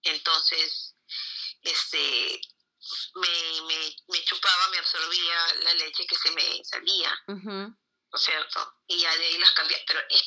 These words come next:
Speaker 1: que era una cosa, en mi caso, a mí me, siempre me ha salido bastante leche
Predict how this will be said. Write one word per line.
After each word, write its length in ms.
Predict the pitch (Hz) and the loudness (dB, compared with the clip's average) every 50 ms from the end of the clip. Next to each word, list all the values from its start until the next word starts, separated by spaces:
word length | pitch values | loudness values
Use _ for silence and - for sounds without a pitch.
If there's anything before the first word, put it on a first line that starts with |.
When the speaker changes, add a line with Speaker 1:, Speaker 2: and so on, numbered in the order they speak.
| - | 4
Speaker 1:
que 80 | - - | 2 2
era 160 | - 214 208 | 2 0 0
una 160 | 208 - - - | 0 0 0 2
cosa, 340 | - - - - - - - - - - - - - - - - | 2 2 4 4 2 -2 -4 0 2 4 6 6 4 4 2 -2
en 140 | 185 175 175 | -2 2 2
mi 160 | - - - | 2 2 2
caso, 520 | - 202 202 202 - 226 226 - - - - | 2 2 4 4 4 4 2 -4 -6 -4 -2
a 60 | - 175 | 0 0
mí 120 | 180 185 | 0 0
me, 80 | 185 190 | 0 2
siempre 400 | 190 - - 208 208 202 190 202 | 2 2 2 2 2 2 0 0
me 80 | 196 190 | 0 -2
ha 40 | 196 | -2
salido 320 | - 185 190 190 196 196 | -2 -2 -2 0 0 2
bastante 920 | 190 - - - - - - - - - - - - _ _ _ - - - | 2 2 2 0 -2 -6 -6 -4 -4 -4 -4 -4 -10 _ _ _ -10 -6 -4
leche 440 | - - - - - - - - | -4 -2 0 0 0 0 -2 -6